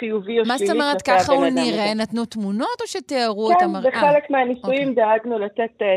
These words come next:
Speaker 1: תמונה של בן אדם, שעשינו פריטסט ווידאנו שהוא בן אדם שנראה בצורה נורמטיבית, לא דוגמן הבית, כן?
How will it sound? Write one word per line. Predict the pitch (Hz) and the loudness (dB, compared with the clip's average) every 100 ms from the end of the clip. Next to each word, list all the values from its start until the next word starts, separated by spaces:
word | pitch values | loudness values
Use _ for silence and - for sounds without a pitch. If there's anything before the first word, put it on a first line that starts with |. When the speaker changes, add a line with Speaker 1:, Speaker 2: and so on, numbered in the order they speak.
| 190 | -2
Speaker 1:
תמונה | 208 226 277 | -4 -4 -2
של | 285 247 | -4 -4
בן | 208 202 | -4 -4
אדם, | 196 226 330 330 | -4 -4 -4 -4
שעשינו | 226 220 247 240 240 | -6 -6 -6 -8 -6
פריטסט | 254 247 262 - | -6 -4 -8 -6
ווידאנו | 208 185 190 214 226 233 226 | -6 -4 -4 -2 0 -2 -4
שהוא | - 202 190 | -6 -8 -6
בן | 190 190 | -6 -6
אדם | 185 202 | -4 -4
שנראה | 202 190 175 | -6 -8 -8
בצורה | 180 - 175 170 | -8 -8 -6 -4
נורמטיבית, | 175 170 165 - 202 151 147 - | -4 -4 -8 -6 -6 -6 -10 0
לא | 190 185 185 | 2 2 0
דוגמן | 185 165 170 165 | -6 -6 -4 -6
הבית, | 147 151 - - _ | -6 -6 -8 -10 _
כן? | 226 | -18